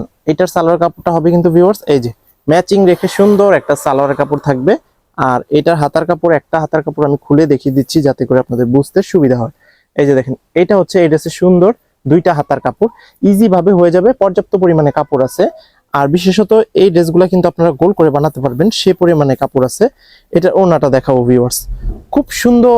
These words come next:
একটা ওড়না থাকবে কিন্তু এই ড্রেসটার সাথে। দুই পাশে কিন্তু মোমতুলি চুনরি একটা ডিজাইন করা থাকবে এবং মাঝখানে কিন্তু সুন্দর করে একটা মাকড়সা ডিজাইন করা আছে। আপনাদের কাছে খুবই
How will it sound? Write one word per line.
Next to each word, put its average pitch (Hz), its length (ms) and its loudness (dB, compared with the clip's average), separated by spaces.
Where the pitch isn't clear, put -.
একটা - 220 -6
ওড়না 156 220 0
থাকবে 147 260 0
কিন্তু 151 240 2
এই 139 80 2
ড্রেসটার 170 360 -2
সাথে। 123 220 -8
দুই 208 180 2
পাশে 220 260 0
কিন্তু 214 160 2
মোমতুলি 202 460 2
চুনরি 214 280 2
একটা 165 220 -2
ডিজাইন 165 320 2
করা 190 220 2
থাকবে 180 240 0
এবং 160 120 0
মাঝখানে 208 480 0
কিন্তু 196 180 0
সুন্দর 226 400 4
করে 147 220 0
একটা 160 140 -4
মাকড়সা 180 540 -2
ডিজাইন 135 320 0
করা 135 220 2
আছে। 180 180 -2
আপনাদের 175 320 0
কাছে 175 200 0
খুবই 240 200 2